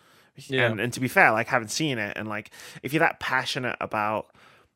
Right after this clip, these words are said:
Speaker 2: in this case, a company's games, like,
Speaker 1: Yeah.
Speaker 2: it makes sense that that's, like, your, uh,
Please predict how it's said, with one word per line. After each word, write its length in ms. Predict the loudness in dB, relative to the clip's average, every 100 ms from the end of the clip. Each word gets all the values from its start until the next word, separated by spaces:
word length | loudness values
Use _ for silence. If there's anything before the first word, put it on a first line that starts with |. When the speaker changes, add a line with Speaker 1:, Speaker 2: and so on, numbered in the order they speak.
| _ _ _ _ _ _ -2
Speaker 2:
in 140 | 0
this 160 | 0 -2
case, 360 | 0 -2 0 -4
a 80 | -4
company's 600 | -6 -6 -4 -4 -8 -8
games, 640 | -4 -4 -4 -10 -14 -16 -20 _ _ _ _ _ _ _ _ 2
like, 160 | 4
Speaker 1:
Yeah. 140 | 4 2 -4 -4
Speaker 2:
it 160 | -4
makes 200 | -2 -2
sense 300 | 0 0 0
that 160 | -2 0
that's, 260 | 0 0 2
like, 240 | 2 2
your, 460 | 0 0 0 -2 -6 -16 -20 -20 -20 -20 _ _ _ _ _ _ _ _ _ -10
uh, 280 | -6 -6